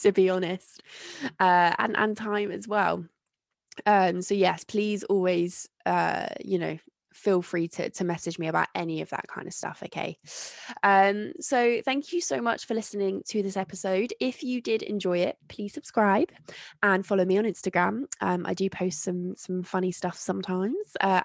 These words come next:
at the, <laughs> my, uh, Instagram is at Beth Q Fitness. And if you are interested in finding out more about the body confidence coaching program that I do run,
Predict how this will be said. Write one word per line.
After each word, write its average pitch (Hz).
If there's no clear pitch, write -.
at -
the, -
<laughs> -
my, 196
uh, 180
Instagram 190
is 185
at 185
Beth 185
Q 180
Fitness. -
And 220
if 254
you 254
are 247
interested 226
in 202
finding 190
out 175
more 180
about 175
the 196
body 185
confidence -
coaching -
program 180
that -
I 170
do 170
run, 254